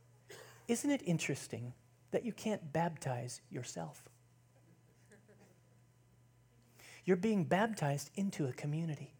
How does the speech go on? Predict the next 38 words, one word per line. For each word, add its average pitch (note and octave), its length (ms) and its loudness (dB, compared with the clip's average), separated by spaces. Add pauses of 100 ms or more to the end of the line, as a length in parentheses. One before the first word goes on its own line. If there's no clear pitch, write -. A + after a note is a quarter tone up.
(880)
You're F3+ 140 4
joining D3 880 2 (1040)
what E3+ 180 4
Jesus G3+ 460 -2
is C3 140 -2
doing B2+ 500 0
in D3 100 0
others. B2+ 580 -4 (1160)
You G3+ 220 6
are F#3 160 12
being F#3 400 4 (100)
ushered B3+ 460 6
into F#3 680 4 (760)
the, D#3 340 10 (220)
the, D#3+ 280 8
the D#3+ 100 6
work G3+ 380 12
of F#3+ 140 6
Christ - 640 2 (200)
in A3 200 8
a F#3+ 60 10
community E3+ 580 4
of B2+ 160 0
people. E3 360 2 (240)
And D#3 120 4
I C4 160 8
think F3 320 6
the D#3+ 80 4
community A#3 540 6
of F#3 180 6
people, D#3+ 280 4
when C#3+ 120 4
we A#3+ 140 8
get A#3 180 10
together F#3 420 10
as E3+ 140 10
a F3+ 40 2
community, E3+ 380 4